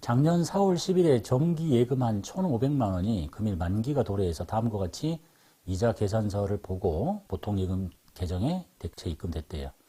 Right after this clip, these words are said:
자, 정기 예금이 천오백이고 이게 원금이죠. 자, 이자가 요만큼 생겼고 그리고 요 법인세를 뺀 나머지만 받게 돼요. 그러니까 천오백하고 여기 삼백이십오에서 요거 뺀 나머지 금액.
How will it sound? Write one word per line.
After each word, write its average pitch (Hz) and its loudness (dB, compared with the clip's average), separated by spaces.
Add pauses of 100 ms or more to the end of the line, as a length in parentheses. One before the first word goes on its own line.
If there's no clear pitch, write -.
(680)
자, 95 -4
정기 165 4
예금이 127 6
천오백이고 101 2
이게 107 2
원금이죠. 98 2 (320)
자, - -10
이자가 123 6
요만큼 117 2
생겼고 90 0 (360)
그리고 143 0 (240)
요 110 4
법인세를 135 2
뺀 190 4
나머지만 135 4
받게 98 0
돼요. 78 -2 (680)
그러니까 104 -2
천오백하고 175 4
여기 117 4
삼백이십오에서 131 4
요거 113 2
뺀 151 2
나머지 104 2
금액. 87 -2